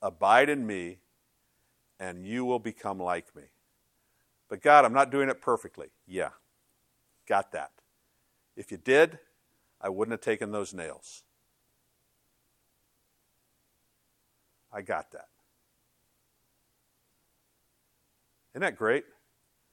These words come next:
God has mercy and power to do better. Power to transform.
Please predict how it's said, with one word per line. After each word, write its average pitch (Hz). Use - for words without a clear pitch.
God 131
has 127
mercy 151
and 104
power 143
to 120
do 110
better. 90
Power 135
to 131
transform. 104